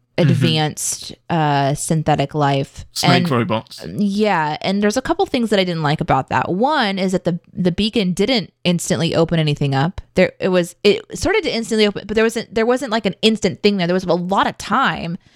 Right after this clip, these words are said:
Speaker 2: to
Speaker 1: Yeah.
Speaker 2: have the beacon there and activated and then deactivated in the
Speaker 1: Mm-hmm.
Speaker 2: nick of time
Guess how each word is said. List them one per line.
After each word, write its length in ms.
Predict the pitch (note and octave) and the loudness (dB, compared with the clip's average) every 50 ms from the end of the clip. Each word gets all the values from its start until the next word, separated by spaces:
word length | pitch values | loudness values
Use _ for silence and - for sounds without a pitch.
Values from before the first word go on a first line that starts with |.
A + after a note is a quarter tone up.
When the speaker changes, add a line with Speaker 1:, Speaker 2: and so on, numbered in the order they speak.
| _ _ _ - | _ _ _ 0
Speaker 2:
to 160 | D3+ C#3+ A3 | 2 4 4
Speaker 1:
Yeah. 60 | A3 | 4
Speaker 2:
have 260 | G3+ G#3 A#3 C4 C4 | 4 2 2 0 0
the 80 | B3 B3+ | 0 -2
beacon 600 | G#3+ B3 B3 A#3 - A#3+ G#3+ G3 F#3+ G3 F#3 F3+ | -2 -2 -2 0 0 0 0 2 2 2 2 2
there 360 | F#3 G#3 A3+ B3 B3+ B3 B3 | 2 2 2 2 0 0 0
and 140 | A3+ G3+ - | -2 -2 -2
activated 840 | - F3+ - B3 A#3+ - A#3 G#3 F#3+ F3+ F3 F3 E3+ E3 E3 E3 - _ | -2 0 0 0 -2 -2 -2 0 2 2 2 2 2 2 0 -2 -4 _
and 220 | - F#3+ F#3 F#3+ F#3 | -2 0 2 2 4
then 300 | F#3+ F#3 F3+ F3+ F3 - | 2 2 2 0 -2 -2
deactivated 1120 | - A3 B3 C#4 C4+ G#3 F3 F3 - - F#3 E3+ F3 E3 D#3+ D#3+ E3 D#3 D#3 D#3 D#3 D#3 - - _ _ _ - | -2 -2 0 0 2 0 0 -2 -2 -4 -2 0 2 2 2 2 2 2 2 2 0 0 -4 -8 _ _ _ -2
in 340 | F#3+ F#3+ F#3+ F#3+ G3 G3 F#3+ | 0 2 2 2 0 0 2
the 200 | - G3+ G3+ F#3+ | 2 4 4 4
Speaker 1:
Mm-hmm. 300 | F#3+ F#3+ F#3 F3+ - F#3+ | 2 2 0 0 0 0
Speaker 2:
nick 160 | F#3 F3+ - | 0 2 0
of 140 | F3+ F3 - | -2 -4 -2
time 560 | - - E3+ E3 D#3+ D#3+ E3 E3 D#3+ E3+ | -2 0 0 2 2 0 0 0 -2 -2